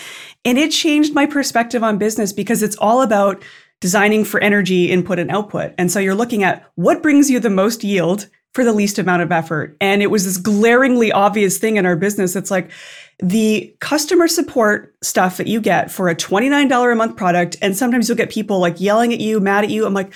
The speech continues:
"This is really not rewarding." <laughs> Like, it's really not fun. I don't enjoy this. And he didn't either. And I thought, "Is it the business model that's flawed? Is it, you know, what is it about this?" And so we did a lot of digging around that. And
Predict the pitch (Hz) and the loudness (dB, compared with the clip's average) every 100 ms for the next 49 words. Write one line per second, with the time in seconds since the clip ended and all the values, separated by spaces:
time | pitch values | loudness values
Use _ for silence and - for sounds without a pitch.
0 | - - _ _ - 302 302 392 233 185 | -20 -20 _ _ -4 -2 0 -2 -2 -4
1 | 202 277 320 220 202 226 190 180 220 294 | 0 2 4 2 2 0 0 0 2 2
2 | - 359 - 359 311 381 - - - 480 | 2 4 6 6 6 2 0 -2 -4 -4
3 | 254 294 294 - 196 202 262 277 233 196 | 0 0 -2 -8 -6 -2 0 2 2 2
4 | 196 208 - - _ - 196 220 233 160 | 2 0 -2 -10 _ -4 0 2 4 2
5 | 156 - - _ 202 202 208 202 208 170 | 0 -10 -20 _ 0 2 2 2 2 0
6 | 190 233 185 180 - 196 196 202 220 202 | 0 2 2 0 0 -2 0 -2 0 0
7 | 196 185 214 190 170 175 180 175 170 - | -2 -4 -2 -2 -2 -4 -4 -4 -4 -10
8 | - - - 220 190 175 180 185 226 214 | -20 -14 -2 0 0 -2 -2 -2 -2 -2
9 | 214 214 220 214 - 214 208 208 208 180 | 0 0 0 -4 -4 -2 0 2 0 0
10 | 180 160 - - 185 170 185 208 202 185 | 0 -2 -4 -6 -2 0 2 0 0 0
11 | 170 180 180 160 - 170 175 175 165 170 | 0 -2 -2 -6 -4 -4 -2 -4 -2 -4
12 | 165 165 156 170 175 170 160 160 165 165 | -2 -4 -4 -2 -2 -2 -4 -4 -4 -6
13 | - 196 196 | -4 -4 -4